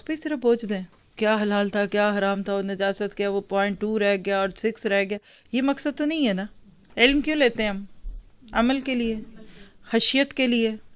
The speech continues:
ठीक है ना। हिफ्ज़ क्यों करते हैं हम? ताकि बर मौका आयते याद आ जाएं। तो असल चीज़ अमल है। अब आपका मेरा काम क्या है कि हम अमल करें। आज चूँकि हमने इबादत का topic शुरू किया है और इंशाल्लाह ये चलता ही रहेगा।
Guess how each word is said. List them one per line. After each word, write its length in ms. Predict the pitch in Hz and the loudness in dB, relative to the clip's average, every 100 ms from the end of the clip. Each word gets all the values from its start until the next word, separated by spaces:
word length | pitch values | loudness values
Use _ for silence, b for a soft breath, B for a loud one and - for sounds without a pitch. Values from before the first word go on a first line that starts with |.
| - | -4
ठीक 180 | 262 311 | -2 -2
है 60 | |
ना। 80 | 330 | -2
हिफ्ज़ 280 | 277 247 - | 4 4 4
क्यों 120 | 330 | -4
करते 300 | 330 311 - | 0 0 0
हैं 100 | 269 | 2
हम? 260 | 262 226 220 - - _ b b b b | 2 0 -2 -10 -20 _ b b b b
ताकि 240 | 220 233 247 | 4 6 4
बर 220 | 202 233 | 6 8
मौका 360 | 240 220 190 220 | 8 2 4 6
आयते 260 | 220 214 220 | 6 6 4
याद 300 | 226 220 226 | 6 6 8
आ 100 | 226 | 6
जाएं। 260 | 220 226 220 b b - | 4 0 -4 b b 0
तो 60 | |
असल 220 | 240 254 | 0 0
चीज़ 240 | 226 226 196 | -2 -2 -2
अमल 280 | 175 165 156 | -4 -4 -8
है। 100 | 165 _ b b - | -12 _ b b 2
अब 160 | 247 240 | 4 8
आपका 340 | 240 240 269 | 6 6 2
मेरा 280 | 254 220 214 | 4 4 4
काम 260 | 202 190 185 | 4 0 0
क्या 140 | 190 | -2
है 40 | 185 | -2
कि 100 | 196 | -2
हम 220 | 202 185 | -2 -2
अमल 240 | 170 175 | -2 -2
करें। 360 | 170 175 185 233 - B B | -4 -4 -4 -6 -8 B B
आज 180 | - 202 | 4 4
चूँकि 280 | 208 226 233 | 4 -4 0
हमने 220 | 226 220 | 0 2
इबादत 520 | 220 190 190 185 196 | 2 2 4 4 2
का 100 | - 214 | 0 -2
topic 340 | 202 196 202 | -2 -2 -6
शुरू 320 | - - 208 | -6 -2 -2
किया 280 | 240 220 202 | 0 0 2
है 60 | 208 | 2
और 100 | 214 | 2
इंशाल्लाह 380 | 214 233 220 233 | -2 -2 0 0
ये 120 | 226 | 0
चलता 320 | 208 185 196 | -2 -2 0
ही 160 | 220 233 | 0 2
रहेगा। 420 | 220 196 185 208 | 2 0 0 -4